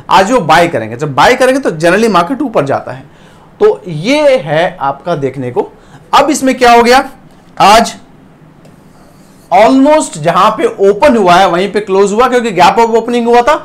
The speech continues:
क्योंकि market में सुबह ही सबने अपने जो है shorts को exit कर दिया था प्री ओपन market में ही।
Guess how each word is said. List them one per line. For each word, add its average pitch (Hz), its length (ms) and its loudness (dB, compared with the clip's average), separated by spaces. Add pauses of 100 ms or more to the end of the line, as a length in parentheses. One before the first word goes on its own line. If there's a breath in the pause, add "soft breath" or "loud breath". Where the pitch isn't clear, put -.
(280 loud breath)
क्योंकि 202 180 -4
market 233 440 0
में 254 200 0
सुबह 214 340 -2
ही 254 120 0
सबने 214 300 -4
अपने 214 420 -4 (360 soft breath)
जो 165 140 0
है 196 200 2
shorts 185 320 -2
को 233 180 0
exit 208 340 -2
कर 165 160 -2
दिया 147 160 0
था 202 80 0
प्री 220 240 -4
ओपन 170 200 -2
market 151 360 -6
में 143 80 -6
ही। 135 60 -8